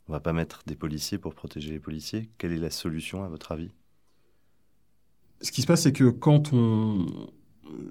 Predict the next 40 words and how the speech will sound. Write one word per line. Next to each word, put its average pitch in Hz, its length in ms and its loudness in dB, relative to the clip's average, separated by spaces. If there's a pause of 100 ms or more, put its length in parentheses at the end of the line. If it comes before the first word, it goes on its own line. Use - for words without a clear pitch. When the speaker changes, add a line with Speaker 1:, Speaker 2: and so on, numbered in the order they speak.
Speaker 2:
je, - 120 -12 (580)
c'est - 440 0
encore 127 200 4
très 147 160 4
dur 151 160 8
encore 127 240 6
de 107 100 4
parler 113 340 4
de, 95 500 2 (300)
de 107 220 -6
l'assassinat, 107 800 2
justement, 104 440 -2
de 95 280 4
notre 95 200 0
collègue, 110 360 0
parce - 180 -10
qu'il 101 120 -2
y 98 100 2
a 95 40 6
eu 101 140 6
aussi 98 280 -2
d'autres, 127 280 2
hein, 95 80 0
collègues 92 460 -2
comme 87 180 -4
Zach 90 220 -6
G. 90 120 -4
Jugelet, 92 540 0
comme, 92 340 -2 (580)
euh, 82 200 -8
Ahmed 92 200 0
Berabet, 95 640 4
donc, 90 300 -6
euh, 90 100 -2
qui - 260 -8
sont 95 220 -2
victimes 95 360 -4
du 92 140 2
terrorisme 95 540 2 (180)
islamiste. 95 480 -4